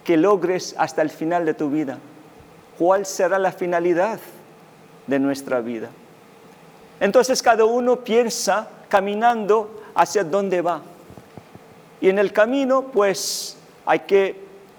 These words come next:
saber por el, por cuál camino nosotros caminaremos. Cada día, si yo soy un sacerdote, pues tengo que caminar en un camino de la fe.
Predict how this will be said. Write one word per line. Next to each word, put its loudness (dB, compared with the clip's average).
saber -2
por 2
el, 2
por -6
cuál 0
camino -2
nosotros -6
caminaremos. -4
Cada 0
día, -4
si -4
yo 2
soy 2
un -2
sacerdote, 0
pues -2
tengo 2
que -8
caminar -2
en -6
un -8
camino -2
de 0
la 0
fe. -8